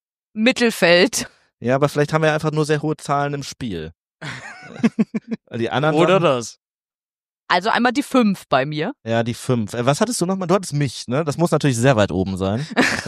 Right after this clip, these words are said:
Speaker 3: Ja,
Speaker 2: Ähm,
Speaker 3: verdammt, ich hab deinen, deinen, deinen
Speaker 2: äh,
Speaker 3: persönlichen
Speaker 2: Manu-, Manuel, was hattest
Speaker 3: Wahrnehmung
Speaker 2: du nochmal?
Speaker 3: vergessen.
Speaker 2: Ich hab's schon wieder.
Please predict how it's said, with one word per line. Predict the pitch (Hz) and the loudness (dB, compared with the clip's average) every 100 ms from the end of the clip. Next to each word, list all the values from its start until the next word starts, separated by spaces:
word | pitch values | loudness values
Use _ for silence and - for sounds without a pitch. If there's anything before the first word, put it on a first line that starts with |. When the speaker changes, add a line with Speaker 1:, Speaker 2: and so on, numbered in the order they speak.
| 147 330 185 339 - - 151 - - 156 - | -2 0 -2 -2 -4 -4 -8 -8 -14 -12 -4
Speaker 3:
Ja, | 127 147 | 0 0
Speaker 2:
Ähm, | 131 | 0
Speaker 3:
verdammt, | 127 143 147 | 0 0 2
ich | 127 | -2
hab | 123 | -2
deinen, | 131 135 131 | -2 0 -2
deinen, | 120 120 120 | -2 -4 -6
deinen | 120 117 113 117 120 - | -8 -10 -10 -12 -10 0
Speaker 2:
äh, | 131 131 | 2 4
Speaker 3:
persönlichen | - | 4
Speaker 2:
Manu-, | 151 160 151 151 | 4 4 -2 -2
Manuel, | 151 151 127 | 2 2 2
was | 147 - | 2 0
hattest | 185 170 | 0 0
Speaker 3:
Wahrnehmung | 151 185 | 2 2
Speaker 2:
du | 123 | 2
nochmal? | 131 | 0
Speaker 3:
vergessen. | 127 135 | -2 -4
Speaker 2:
Ich | 147 | -8
hab's | - | -4
schon | 139 | -2
wieder. | 131 135 131 | 2 2 0